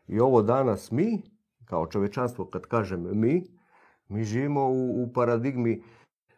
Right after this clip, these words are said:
dobra i zla, gdje zlo, može se reći, vlada. Ako gledaš svijet, zlo vlada. Oni su živjeli u idili. A, no, ova civilizacija, pomiješana kakva jest,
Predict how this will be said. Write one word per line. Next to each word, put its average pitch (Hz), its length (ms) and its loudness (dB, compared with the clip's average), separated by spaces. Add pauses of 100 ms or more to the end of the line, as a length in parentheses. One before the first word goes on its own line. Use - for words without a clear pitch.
dobra 117 500 0
i 104 80 0
zla, 135 280 2
gdje 127 480 0 (300)
zlo, 117 440 2
može 127 240 0
se 117 180 -6
reći, 117 280 -2
vlada. 90 540 -2
Ako 101 300 -4
gledaš 101 420 -2 (140)
svijet, 127 280 -4
zlo 117 200 0
vlada. 98 340 -2
Oni 131 200 -4
su 202 140 -8
živjeli 139 420 -2
u 101 120 -4
idili. 87 440 -6 (800)
A, 98 680 2 (400)
no, 107 160 -4
ova 160 200 2
civilizacija, 139 880 -4 (200)
pomiješana 107 640 -4
kakva 101 320 -8
jest, 123 420 -8